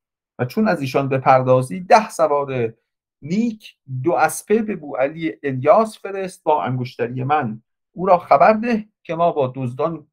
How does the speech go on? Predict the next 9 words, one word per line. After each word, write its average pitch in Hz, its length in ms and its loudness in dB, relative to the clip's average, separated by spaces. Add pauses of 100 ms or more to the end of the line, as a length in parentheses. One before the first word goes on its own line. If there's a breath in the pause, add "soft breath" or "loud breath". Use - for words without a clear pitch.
با 135 320 0
دزدان 139 480 -2
کوچ 135 320 -10
و 127 60 -4
بلوچ 123 460 2 (360)
چون 190 220 -4
کردیم. 107 580 -4 (380)
اکنون 233 400 0
گوی 254 380 -4